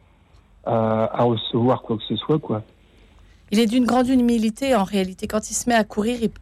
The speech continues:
Speaker 2: il pouvait absolument pas prévoir que tout le monde l'accompagnerait comme ça. Et il ne le fait pas du tout pour la gloriole.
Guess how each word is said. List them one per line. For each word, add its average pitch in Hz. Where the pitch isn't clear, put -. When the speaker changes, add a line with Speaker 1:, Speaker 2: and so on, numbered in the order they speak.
Speaker 2:
il 180
pouvait 185
absolument 196
pas 196
prévoir 196
que 190
tout -
le 196
monde 196
l'accompagnerait 185
comme 196
ça. 240
Et 190
il 190
ne 196
le 196
fait -
pas 226
du 190
tout 240
pour 190
la 175
gloriole. 185